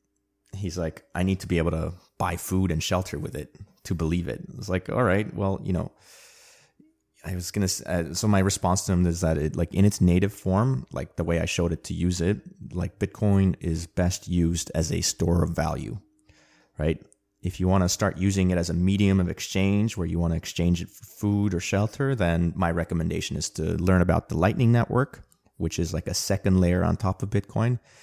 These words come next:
similar to, like, an internet application on your phone, which is built on top of the base layer of the internet. You can think of the Lightning Net-, Lightning Network that way. But,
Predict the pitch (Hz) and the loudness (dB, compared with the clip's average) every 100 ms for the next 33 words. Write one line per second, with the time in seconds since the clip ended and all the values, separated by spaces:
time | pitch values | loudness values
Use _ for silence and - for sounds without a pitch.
0 | - - - - 151 147 143 - - 110 | -20 -16 -4 0 2 4 2 0 2 4
1 | 104 101 98 92 87 - - 90 - 95 | 6 4 2 0 -2 -2 -2 -2 2 2
2 | 90 87 90 87 90 - 85 87 90 87 | 4 2 -2 -4 -6 -4 -4 -2 -2 0
3 | 85 87 85 - 87 92 80 - 82 - | 0 -2 -4 -2 2 2 0 -4 -8 -4
4 | 85 85 - 82 - 78 - 85 82 90 | -4 -4 -6 -6 -4 -6 -6 -6 -4 -4
5 | - - 87 82 87 98 120 131 - - | -4 -4 -4 -4 -4 -2 -2 -4 -4 -12
6 | - _ _ - - 87 175 - - - | -20 _ _ -8 -4 -2 -2 -2 -4 -4
7 | - - 82 90 - - 95 - 87 85 | -6 -6 -6 -6 -6 -4 -4 -4 -6 -6
8 | - 90 - 82 - 69 - - - _ | -8 -12 -12 -10 -10 -12 -16 -20 -20 _
9 | _ _ _ - 95 - | _ _ _ -6 -6 -6